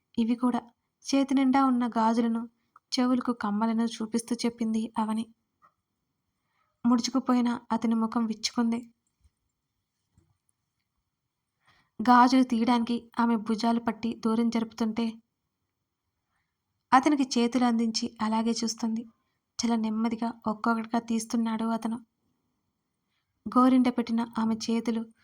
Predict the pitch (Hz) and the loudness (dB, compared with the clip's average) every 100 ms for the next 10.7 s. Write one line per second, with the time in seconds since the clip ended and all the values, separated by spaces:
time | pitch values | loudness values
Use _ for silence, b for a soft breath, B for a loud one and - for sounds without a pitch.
0 | b - 254 254 247 240 233 233 233 - | b -6 -2 0 2 2 0 0 -2 -2
1 | 226 226 226 - 226 220 240 233 233 226 | -2 -2 -2 -2 -2 -2 0 0 2 0
2 | 226 226 - _ _ _ _ _ _ _ | -2 -6 -12 _ _ _ _ _ _ _
3 | _ _ _ _ _ _ _ _ _ _ | _ _ _ _ _ _ _ _ _ _
4 | _ _ _ _ _ _ _ _ _ _ | _ _ _ _ _ _ _ _ _ _
5 | - 277 320 320 254 247 226 247 233 - | 2 4 4 4 2 0 -2 -2 -2 -2
6 | 220 220 220 226 240 233 220 226 214 208 | -2 0 -2 -2 -4 -2 -4 -4 -4 -8
7 | 208 226 226 220 220 220 - _ _ _ | -6 -6 -4 -4 -4 -4 -10 _ _ _
8 | _ _ _ _ _ _ _ _ _ _ | _ _ _ _ _ _ _ _ _ _
9 | _ _ _ _ _ _ _ _ _ 240 | _ _ _ _ _ _ _ _ _ 0
10 | 233 285 285 247 214 214 | 0 2 2 2 0 -4